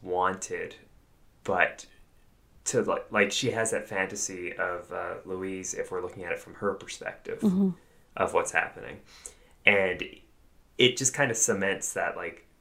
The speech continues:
Speaker 1: this is someone that she had in her life, someone she loved, and that's no longer the case. It doesn't undo that love, but it also makes for this, uh, like, it's very bittersweet 'cause she's able to remember, like, how much this person meant to her, but then it's bitter because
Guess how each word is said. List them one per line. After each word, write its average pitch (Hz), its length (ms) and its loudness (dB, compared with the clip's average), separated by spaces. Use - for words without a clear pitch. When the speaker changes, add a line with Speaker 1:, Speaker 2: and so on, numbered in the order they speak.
Speaker 1:
this 104 200 2
is 107 160 -2
someone 95 300 0
that 87 160 -4
she 104 100 -4
had 95 360 -2
in 92 100 0
her 90 120 -4
life, 82 300 -4
someone 101 320 -6
she 104 200 -6
loved, 92 380 -2
and 98 120 0
that's 95 240 -4
no 95 160 -2
longer 95 340 -4
the - 120 -14
case. 92 420 -2
It - 80 -14
doesn't 95 320 -2
undo 95 480 -6
that 90 340 -2
love, 95 480 0
but 95 140 -4
it 92 100 -4
also 92 380 -2
makes 90 360 -4
for 92 180 -4
this, 90 360 -2
uh, 82 280 -2
like, 110 100 -4
it's 107 80 -12
very 120 180 10
bittersweet 107 440 2
'cause - 80 -14
she's 98 180 -2
able 95 160 2
to 95 140 -4
remember, 90 520 -4
like, 85 360 -4
how 101 200 0
much 90 220 -4
this - 120 -8
person 90 340 -2
meant 87 220 -6
to - 140 -10
her, 85 240 -4
but 98 100 -2
then 90 100 0
it's 87 120 -6
bitter 90 260 0
because 85 680 -8